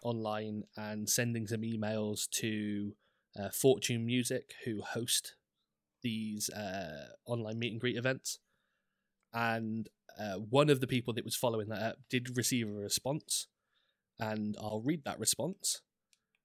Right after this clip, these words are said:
Uh, "Due to the different personal information laws of each country,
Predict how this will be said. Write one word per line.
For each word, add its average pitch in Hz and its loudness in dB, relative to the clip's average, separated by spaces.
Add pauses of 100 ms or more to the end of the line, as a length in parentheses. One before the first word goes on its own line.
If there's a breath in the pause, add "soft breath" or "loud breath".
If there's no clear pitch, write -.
(180)
Uh, 107 -2 (160)
"Due 165 4
to 147 4
the 135 2
different 147 -2
personal 135 4
information 117 0
laws 107 0
of 104 -4
each - -4
country, 117 -4